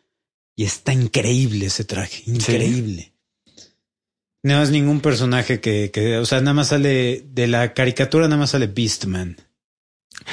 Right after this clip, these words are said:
Speaker 2: Sí, eso te iba a decir, no sale ni el tigre tampoco, ¿verdad? ¿O
Speaker 1: Ah,
Speaker 2: sí?
Speaker 1: no, no, no sale, este, Battle Cat.
Speaker 2: Battle Cat.
Speaker 1: No, no sale. Lo cual, eso fue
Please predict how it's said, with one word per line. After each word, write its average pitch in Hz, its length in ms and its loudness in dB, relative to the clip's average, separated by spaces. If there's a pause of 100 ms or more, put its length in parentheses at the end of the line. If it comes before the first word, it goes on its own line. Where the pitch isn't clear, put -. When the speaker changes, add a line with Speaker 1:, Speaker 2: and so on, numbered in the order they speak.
(160)
Speaker 2:
Sí, - 140 0
eso 196 100 2
te 202 80 2
iba 190 80 4
a 175 40 2
decir, 180 140 2
no 190 120 2
sale 180 280 2
ni 135 140 4
el 110 160 0
tigre 160 380 2
tampoco, 110 540 0
¿verdad? 107 560 2
¿O 131 80 0
Speaker 1:
Ah, 180 260 4
Speaker 2:
sí? 151 60 2
Speaker 1:
no, 147 460 0
no, 117 300 0
no 117 200 0
sale, 104 600 0
este, 101 300 -6
Battle 165 420 2
Cat. - 380 -4
Speaker 2:
Battle 131 400 2
Cat. - 240 -2 (340)
Speaker 1:
No, 113 340 0
no 113 140 2
sale. 98 380 -2 (840)
Lo 92 100 -6
cual, 113 260 0
eso 120 240 -2
fue 120 340 0